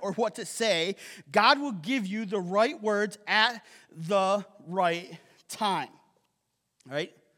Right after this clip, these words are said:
Jesus does not stop with the flogging. Okay? He says, "When you get arrested, not if, but when you get arrested, here is what's going to happen." <laughs> Right?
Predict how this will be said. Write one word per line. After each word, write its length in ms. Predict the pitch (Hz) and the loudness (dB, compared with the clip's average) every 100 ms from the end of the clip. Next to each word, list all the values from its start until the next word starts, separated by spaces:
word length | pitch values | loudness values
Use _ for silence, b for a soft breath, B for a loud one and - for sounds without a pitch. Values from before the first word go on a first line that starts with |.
| b b b b b b _ _ _ _ _ _ | b b b b b b _ _ _ _ _ _
Jesus 560 | - 285 311 196 185 170 | -10 -2 0 0 -4 -6
does 160 | 175 | -8
not 240 | 196 233 226 | -2 0 -2
stop 460 | - 226 196 151 | 0 4 6 4
with 140 | 190 175 | -2 -10
the 60 | |
flogging. 580 | 170 208 202 175 151 117 _ b b b b | -6 0 0 -2 -10 -16 _ b b b b
Okay? 520 | 208 277 285 - 240 - B B B - | 4 6 6 6 -2 -4 B B B 0
He 180 | 302 | 2
says, 260 | 320 339 240 | 6 4 4
"When 380 | 214 285 349 349 | 2 4 6 6
you 160 | 302 | 2
get 180 | 233 247 | 2 2
arrested, 420 | 233 220 220 226 | 4 4 4 2
not 220 | 214 277 339 | 4 6 6
if, 460 | 403 349 240 - - B B - | 6 6 6 0 -12 B B 2
but 180 | 254 | 2
when 560 | 247 214 277 349 359 339 | 2 2 6 8 8 6
you 160 | 320 320 | 2 2
get 200 | 294 320 | 4 4
arrested, 800 | 269 247 320 311 - - 226 214 B B | 4 4 4 4 0 0 0 0 B B
here 340 | - 285 349 349 | -4 2 4 4
is 200 | 294 220 | 0 0
what's 240 | 277 254 | 0 -2
going 640 | - 190 302 320 247 254 240 B - | -4 0 4 4 4 0 -4 B -6
to 140 | - | 0
happen." 920 | 240 - 302 294 294 - - 214 98 - b b b b | 0 0 -2 -2 -4 -10 -10 -8 -10 -18 b b b b
<laughs> 180 | - - | -14 -2
Right? 160 | 277 | 0